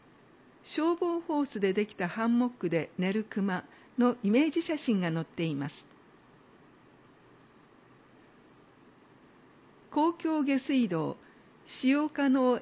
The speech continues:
エリア拡大中。市民の皆さんの住環境の向上や環境への負荷軽減などを目的として、公共下水道の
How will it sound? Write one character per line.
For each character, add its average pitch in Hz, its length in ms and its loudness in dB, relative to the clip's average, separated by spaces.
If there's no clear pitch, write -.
エ 247 100 4
リ 208 200 2
ア 165 60 0
拡 190 300 -2
大 208 200 0
中。 175 380 -4
市 - 200 -4
民 349 240 2
の 226 100 4
皆 208 240 0
さ 196 200 -4
ん 170 140 -4
の 160 200 -6
住 262 240 0
環 311 300 2
境 190 220 -2
の 170 160 -2
向 214 280 0
上 190 260 -2
や 170 240 -4
環 302 240 0
境 302 340 -2
へ 277 100 0
の 170 240 -2
負 - 180 -18
荷 302 100 0
軽 277 280 2
減 285 280 4
な 277 120 4
ど 196 260 0
を 175 40 0
目 170 220 -4
的 220 240 -2
と 196 160 -4
し - 100 -10
て、 175 240 -4
公 311 220 0
共 294 300 0
下 262 160 0
水 269 300 0
道 190 240 -2
の 156 260 -4